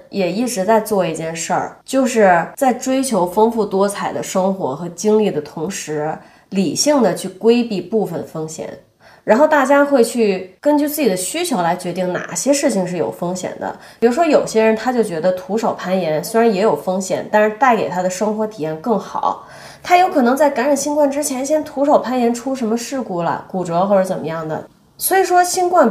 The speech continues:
不是我们生活中会遇到的最恐怖的事情。我觉得最终就是理性规避风险吧。我们一直说科学分析，科学分析肯定不是说我们提出你科学分析新冠了，你就等于给自己上保险，不会得病了。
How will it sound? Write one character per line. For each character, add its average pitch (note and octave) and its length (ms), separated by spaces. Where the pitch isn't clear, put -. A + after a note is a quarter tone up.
不 F3+ 160
是 B3 140
我 A#3 100
们 D#3 80
生 F#3+ 240
活 D#3 160
中 E3 140
会 F3 200
遇 E3+ 80
到 D#3 140
的 D#3 100
最 D#3+ 200
恐 C#3+ 320
怖 C#3 160
的 - 80
事 C#3 160
情。 - 180
我 G#3+ 100
觉 G#3+ 160
得 C4+ 160
最 C#4+ 220
终 C#4+ 180
就 D#4+ 140
是 F#3+ 340
理 D#3 100
性 A#3 160
规 G3 160
避 E3+ 120
风 E3+ 180
险 - 180
吧。 - 80
我 G#3 100
们 A3 80
一 A#3 80
直 B3 160
说 C4 160
科 C#4+ 220
学 G#3+ 160
分 A3+ 240
析， F#3 140
科 A#3 200
学 A3+ 140
分 A#3 220
析 G3 160
肯 G#3+ 160
定 D#4+ 140
不 B3+ 100
是 C4 60
说 C#4+ 120
我 A3+ 120
们 F3 100
提 G#3 220
出 C4+ 160
你 F#3+ 160
科 C4+ 280
学 A3 300
分 C#4 320
析 G#3 140
新 G#3 240
冠 G#3 200
了， - 220
你 F#3 160
就 A3 160
等 G#3 140
于 - 20
给 G#3 140
自 - 60
己 A3 100
上 F#3 160
保 F#3+ 100
险， A3 240
不 F3 80
会 G#3+ 120
得 F#3 160
病 A#3 180
了。 - 240